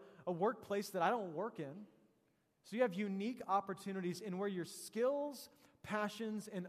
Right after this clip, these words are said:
opportunities converge, you'll begin to discover your purpose. You'll, you'll start seeing, "Okay, man, maybe I am uniquely positioned for this in my life."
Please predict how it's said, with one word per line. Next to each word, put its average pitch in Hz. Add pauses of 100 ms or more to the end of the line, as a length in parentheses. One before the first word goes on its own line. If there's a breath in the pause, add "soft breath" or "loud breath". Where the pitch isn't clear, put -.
opportunities 214
converge, 156
you'll 156
begin 156
to 180
discover 151
your 147
purpose. - (1040 soft breath)
You'll, 196
you'll 220
start 247
seeing, 262
"Okay, 214 (240 loud breath)
man, 196
maybe 233
I 208
am 214
uniquely 190
positioned 170 (300 loud breath)
for 180
this 214 (120)
in 190 (160)
my 156 (340 loud breath)
life." 127